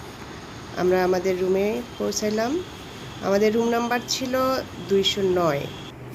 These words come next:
এই হলো আমাদের রুম।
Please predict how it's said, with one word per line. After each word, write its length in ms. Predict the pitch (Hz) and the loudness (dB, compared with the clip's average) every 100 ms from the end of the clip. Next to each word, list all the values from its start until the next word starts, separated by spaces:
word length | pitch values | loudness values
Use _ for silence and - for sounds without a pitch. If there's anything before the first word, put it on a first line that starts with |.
| - - - - - - - - - - - - - - | -14 -14 -14 -14 -14 -14 -14 -14 -14 -10 -10 -10 -10 -2
এই 200 | - 202 | 4 4
হলো 200 | 190 190 | 4 4
আমাদের 440 | 185 190 190 202 190 | 4 2 2 2 2
রুম। 240 | 190 214 | 0 0